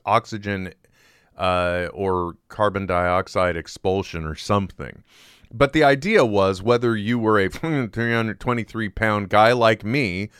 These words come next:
or a guy like Jason Mewes or what have you, uh, or a Casey Neistat, uh, who runs, like, miles and miles a day. He's a YouTuber. Um, if you, i-,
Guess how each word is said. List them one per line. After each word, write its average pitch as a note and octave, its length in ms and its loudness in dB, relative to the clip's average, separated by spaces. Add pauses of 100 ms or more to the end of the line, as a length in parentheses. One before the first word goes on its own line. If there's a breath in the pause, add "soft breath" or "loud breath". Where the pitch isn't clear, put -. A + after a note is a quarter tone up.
(260 soft breath)
or C#3+ 440 8
a B2 120 -2
guy G2+ 220 6
like G2 220 2
Jason G#2 340 -2
Mewes G#2+ 220 -2
or G2 80 -2
what G2 160 -2
have A#2+ 320 0
you, F#2 380 -6
uh, F#2+ 240 0 (120)
or G2 220 0
a F#2+ 40 -2
Casey G#2 380 -6
Neistat, F#2 840 -4
uh, F2 220 -2
who F2 300 -8
runs, F#2 360 -4
like, E2+ 160 -6
miles F#2 340 -4
and E2 120 -8
miles F2+ 300 -8
a D#2+ 60 -12
day. E2 160 -8
He's D#2 160 -14
a D#2+ 40 -12 (160)
YouTuber. D#2+ 460 -8 (480 soft breath)
Um, G2 400 4 (560 soft breath)
if C3+ 260 4
you, B2+ 500 2 (220)
i-, A2 160 -6